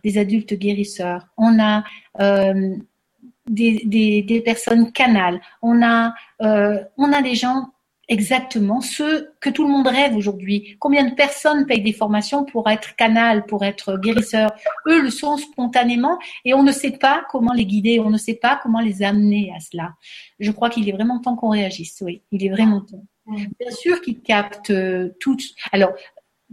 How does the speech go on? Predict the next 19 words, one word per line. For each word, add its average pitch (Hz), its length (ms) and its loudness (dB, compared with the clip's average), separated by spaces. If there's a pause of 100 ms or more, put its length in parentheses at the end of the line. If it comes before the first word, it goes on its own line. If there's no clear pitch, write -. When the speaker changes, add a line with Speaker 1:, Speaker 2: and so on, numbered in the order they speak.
(540)
Speaker 1:
vous 226 140 2
savez 226 320 2
que 226 100 0
nous 208 140 4
sommes 208 260 2
dans 196 240 0
un 196 60 4
monde 311 300 4
qui 226 160 0
est 220 40 2
sur 202 200 -6
un 196 100 0
taux 202 140 -2
vibratoire, 196 680 0
hein, 226 240 -2
notre 208 240 -8
monde 196 260 0
de 185 100 -2
matière, 190 540 0